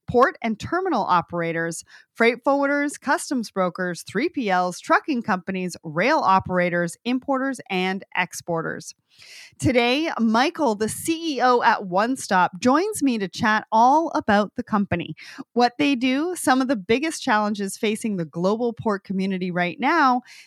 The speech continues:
and the innovations we should expect in the coming years. But before we dive in, let's find out a little bit more about Michael. He is the Chief Executive Officer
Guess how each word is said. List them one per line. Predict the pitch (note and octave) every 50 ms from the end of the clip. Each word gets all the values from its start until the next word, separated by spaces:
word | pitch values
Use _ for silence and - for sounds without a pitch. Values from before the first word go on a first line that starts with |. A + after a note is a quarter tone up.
| _ _ -
and | B3+ D#4 G4+ A4+ A4 F4 D4+ D4+ C#4 C4 -
the | A#3 A#3 B3+ - _ -
innovations | C#4 E4 F4+ G4+ G#4 F4+ D4 A#3+ A#3+ B3 - B3+ A#3 A3+ A#3 - - -
we | F3 E3 G#3+ A#3 A#3+ B3+ C#4
should | - - B3+ A3+ G#3
expect | G#3 - - - - - F3 E3+ _ _ - -
in | F3+ E3+ D#3+
the | D#3+
coming | _ - - E3 D#3+ E3 D#3+ D#3+ D#3 D#3+
years. | G3 A#3 A3 F#3+ D#3 D#3 - - - _ - - - _ _ _ _ -
But | - E4+ B3+
before | F4+ F#4 - G#4+ G#4+ A4+
we | G#4+ F4+ B3+
dive | A#3 G#3 G3 F#3 F3
in, | E3+ E3+ F3 F#3 G3 G#3+ _ _ -
let's | G#3 A#3 C#4+ D#4+ - -
find | - A#3+ G#3+ G#3+ G#3+ F#3+
out | F3 F3 F3+ - -
a | F#3
little | E3+ E3 E3+ F3+ F#3+
bit | F#3+ F#3 F3+ - -
more | F3 D#3+ E3 D#3 -
about | - E3 D#3 D3 D#3 D3+ -
Michael. | D3 D3+ D#3+ E3 F3 E3 - D#3 D3+ D#3+ - _ _ _ _ _ _ _ _ _ - -
He | B3 D#4 D#4 D4+ C#4
is | D4+ E4+ C4+ -
the | D4+ D#4+ C4+
Chief | - - - - B3+ C#4+ D#4 - C4
Executive | B3 C4 B3 B3 A#3+ A#3 A#3+ - A#3+ A3 G3+ F#3+ -
Officer | G3 F#3 F3+ - G3 F3+ - F3 E3 D#3+